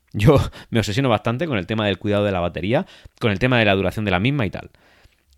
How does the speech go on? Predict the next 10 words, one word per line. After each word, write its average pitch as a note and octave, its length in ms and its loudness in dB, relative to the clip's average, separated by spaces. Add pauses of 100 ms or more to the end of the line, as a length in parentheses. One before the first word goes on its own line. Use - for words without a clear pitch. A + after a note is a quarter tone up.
Consejos G3+ 600 0
estándar, E3+ 520 0
¿no? D#3+ 160 -2
Que, A2+ 240 2
que A2 140 -2
cualquiera A2+ 320 4
os G2 80 2
va F2 60 0
a D2+ 40 -4
dar. - 200 -12